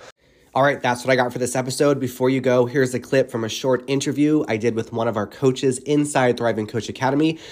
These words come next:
So enjoy hearing about their story and their path to success, and I will see you in the next episode.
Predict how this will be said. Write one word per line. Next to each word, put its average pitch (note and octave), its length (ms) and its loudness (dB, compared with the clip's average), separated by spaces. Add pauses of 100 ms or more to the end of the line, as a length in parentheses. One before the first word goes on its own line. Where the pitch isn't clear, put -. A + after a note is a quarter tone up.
(140)
So B2+ 160 0
enjoy C#3+ 680 4
hearing C3 320 2
about A2+ 320 -2
their B2 200 4
story B2 360 2
and G#2+ 140 -2
their A2 100 0
path A2 340 -6
to A2 120 -4
success, C3+ 560 -2
and G2 100 -4
I G2 80 -2
will F#2+ 80 -4
see A2 240 -6
you A#2 160 0
in F#2+ 140 -6
the G2 60 -4
next G2+ 360 -6
episode. - 540 -12